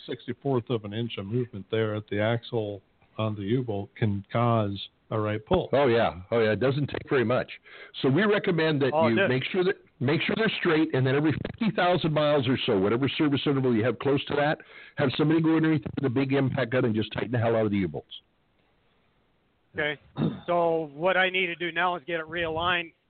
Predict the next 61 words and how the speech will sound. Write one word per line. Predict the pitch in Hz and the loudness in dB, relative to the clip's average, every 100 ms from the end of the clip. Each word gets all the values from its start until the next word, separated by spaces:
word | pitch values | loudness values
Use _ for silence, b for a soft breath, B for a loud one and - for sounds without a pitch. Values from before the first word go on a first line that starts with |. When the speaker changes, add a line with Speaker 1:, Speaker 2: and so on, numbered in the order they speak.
| _ _ | _ _
Speaker 3:
get | 190 - | -10 -8
some | 165 | -8
new | 170 | -6
Speaker 1:
Mm-hmm. | 180 | 0
Speaker 3:
tires | 180 170 - | 2 2 -2
put | 170 | -6
on | 156 160 | -6 -6
it, | 156 | -10
and | 151 | -12
then | 156 139 120 _ _ - | -12 -14 -20 _ _ -12
keep | 156 | -6
up | 165 156 | -4 -2
on | 160 | -6
the | 151 | -8
U-bolt. | 151 156 135 127 - 165 | -10 -10 -10 -12 -8 0
Speaker 1:
Well, | 165 156 127 131 | 2 2 2 0
Speaker 2:
Exactly. | 120 92 104 - 90 | 0 0 -2 -2 -4
Speaker 1:
I | - 165 | -4 -4
don't | 160 | -4
know | 156 147 | -6 -6
if | 131 | -6
I'd | 131 117 | -6 -4
rush | 127 139 151 | -4 -4 -4
into | 123 | -4
getting | 113 127 | -6 -6
new | 117 | -6
tires | 113 123 117 110 | -6 -6 -4 -4
on | 110 110 104 101 - | -6 -10 -12 -16 -14
it | 123 120 | -12 -8
just | 113 120 - | -4 -4 -2
yet. | 117 113 104 | 0 0 0
I | |
mean, | 110 110 | -2 -2
you | 120 | -2
rotate | 120 127 131 123 110 | 0 0 2 0 -2
the | |
tires, | 92 113 107 101 98 - b b b b - | -4 -2 -2 -2 -6 -10 b b b b -4
uh, | 104 101 | 0 0
get | 98 120 | 0 -2
the, | 123 110 107 | 0 0 0
get | 120 117 | -4 0
the | 117 107 104 101 - | 0 0 -2 -4 -4
worn | 110 123 127 120 - | -2 0 0 0 -2
side | 120 113 | -2 0
on | 107 | 0
the | 98 | -2
left | 107 123 - | -2 -4 -4
side | 117 110 | -2 -2
of | 98 95 | -4 -4
the, | 101 95 | -6 -4
of | 104 95 | -6 -6
the | 95 90 90 | -4 -4 -2
Speaker 2:
And | 117 127 | 2 2
you | 147 | 2
can | 139 | 2
at | 127 | 2
least | 139 127 | 2 0
wear | 120 | 0
'em | 101 | 0
out. | 95 98 80 | 0 -2 -4
Speaker 1:
Yeah. | 107 | -8